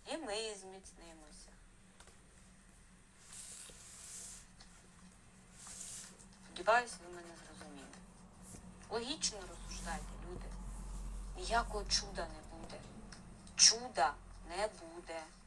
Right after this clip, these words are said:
Путін не помре. Що ще?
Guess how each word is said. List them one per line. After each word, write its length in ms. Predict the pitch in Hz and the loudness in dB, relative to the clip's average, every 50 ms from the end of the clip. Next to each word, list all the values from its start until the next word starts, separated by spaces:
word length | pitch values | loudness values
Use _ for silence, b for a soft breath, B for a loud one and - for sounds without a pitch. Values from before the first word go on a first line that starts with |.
| - - - - - - - - - - - - - - - - - - - - - - - - - - - - - - - - - - - - - - - - - - - - - - - - - - - - - - - - - - - - - - - - - | -18 -20 -20 -20 -20 -20 -20 -20 -20 -18 -18 -18 -18 -18 -18 -18 -18 -18 -16 -16 -16 -16 -16 -16 -16 -16 -16 -16 -16 -14 -14 -14 -16 -14 -14 -14 -14 -14 -16 -16 -16 -16 -16 -18 -18 -16 -16 -18 -18 -14 -14 -14 -14 -14 -16 -20 -20 -20 -18 -18 -18 -18 -16 -10 -6
Путін 460 | - 214 247 285 285 - - 196 170 170 170 | -2 2 2 2 2 0 -2 -2 -2 0 4
не 120 | 190 214 | 4 4
помре. 560 | 214 - 233 220 196 180 - 156 156 147 - - - - - - - - - - - - - - - - - - - - - - - | 4 4 0 0 0 -2 -6 -6 -6 -6 -8 -10 -14 -14 -14 -14 -14 -14 -14 -14 -14 -14 -14 -12 -10 -10 -8 -8 -8 -8 -8 -8 -4
Що 160 | - 190 196 214 | 0 2 4 6
ще? 320 | - 185 - - - | 8 8 6 6 2